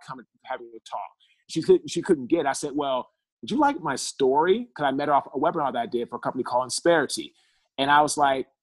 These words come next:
"Yeah, I really did like your story, Marcus. I really appreciated that." I'm like, "That's the same thing you need to do to get people to want to draw in and relate to you." That's what it is.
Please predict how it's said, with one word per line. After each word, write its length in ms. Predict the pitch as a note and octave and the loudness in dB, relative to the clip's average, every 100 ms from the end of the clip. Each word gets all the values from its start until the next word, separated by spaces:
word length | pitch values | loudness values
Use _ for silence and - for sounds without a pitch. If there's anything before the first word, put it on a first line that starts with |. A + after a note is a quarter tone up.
| _ - | _ -18
"Yeah, 840 | C3 F3 A3 C#4 C#4+ C4+ G#3+ B2+ A#2 | -2 2 2 2 2 4 4 4 0
I 80 | D#3+ | -2
really 280 | F#3 C4+ | -2 -4
did 240 | G#3+ D4 F#4+ | -6 -8 -2
like 260 | G#3 F#3 | -2 -2
your 100 | C#3+ | -4
story, 380 | B2 - B2 A2 | -6 -6 -8 -8
Marcus. 440 | G#2+ A#2+ D3 G3+ G3+ | -2 0 0 -2 -2
I 60 | |
really 200 | G#3 A3 | 2 4
appreciated 580 | G3+ A#3+ C4 - C#3 A#2 | 2 0 0 4 4 4
that." 160 | G#2+ A#2+ | -4 -4
I'm 80 | |
like, 220 | D3+ C#3+ - _ _ _ _ D3+ | 0 0 0 _ _ _ _ -4
"That's 340 | C3+ C#3 D#3+ | 2 2 4
the 120 | F3+ | 2
same 520 | F3 - E3+ - E3 D#3+ - | 2 0 -4 0 0 2 2
thing 320 | D3 C#3+ C3+ | 2 2 0
you 160 | F3 | 0
need 200 | G#3+ F#3 - | 2 0 2
to 100 | B2+ | 0
do 440 | B2 A2 A2 G#2+ _ - _ | 2 0 -2 -8 _ -20 _
to 100 | D3 | 0
get 320 | - D#3 - | 6 4 4
people 440 | - E3 D#3 C#3 C3+ | 4 4 6 2 2
to 180 | - C#3+ | 4 4
want 280 | C#3 C3 | 4 0
to 220 | - C#3 B2 | 2 4 4
draw 400 | - C3+ C3 B2+ | 6 6 6 4
in 320 | B2+ B2 B2 - | -2 -4 -6 -6
and 220 | B2+ C3 C3 | -6 -4 0
relate 400 | C3 G#2+ G#2+ - | 0 -2 -4 2
to 160 | F#3 | 4
you." 360 | F3 A3+ F#4+ - _ _ _ _ _ _ - | 6 6 6 4 _ _ _ _ _ _ 0
That's 340 | F3 G#3 B3 | 4 6 4
what 160 | C4 A#3+ | 0 0
it 120 | A3 | 0
is. 500 | C4 F#3+ - - - | 0 -2 -2 -14 -16